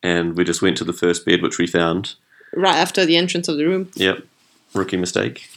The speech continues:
Speaker 1: but
Speaker 2: Ah.
Speaker 1: it turned out to be a blessing in disguise.
Speaker 2: That again, yeah.
Speaker 1: So it was right in, as soon as you walk into the room, there was a big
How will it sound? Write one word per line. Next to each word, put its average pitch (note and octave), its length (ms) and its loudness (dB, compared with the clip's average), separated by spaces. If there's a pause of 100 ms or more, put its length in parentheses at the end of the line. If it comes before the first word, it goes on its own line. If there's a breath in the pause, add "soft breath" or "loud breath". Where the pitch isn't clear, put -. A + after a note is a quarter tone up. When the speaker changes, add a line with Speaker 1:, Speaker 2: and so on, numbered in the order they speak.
(140)
Speaker 1:
but - 280 -4 (600)
Speaker 2:
Ah. G#4+ 160 0 (560)
Speaker 1:
it - 100 0
turned F2 200 -4
out - 120 -6
to - 100 -14
be F2 300 -2 (180)
a - 60 -20
blessing F2+ 300 -6
in F2+ 60 -4
disguise. G2 360 -6 (500)
Speaker 2:
That F#3+ 220 0
again, D#3+ 320 -2
yeah. F3 180 -4 (160)
Speaker 1:
So - 180 0
it - 20 2
was F#2 100 -4
right G#2 240 0
in, F#2 180 0
as - 100 -4
soon B2 120 2
as G#2+ 100 4
you G#2 80 2
walk G2+ 220 2
into F#2+ 180 0
the F2 100 6
room, E2+ 420 4
there F2 100 4
was E2+ 160 2 (600)
a G2+ 40 -2
big F#2 440 0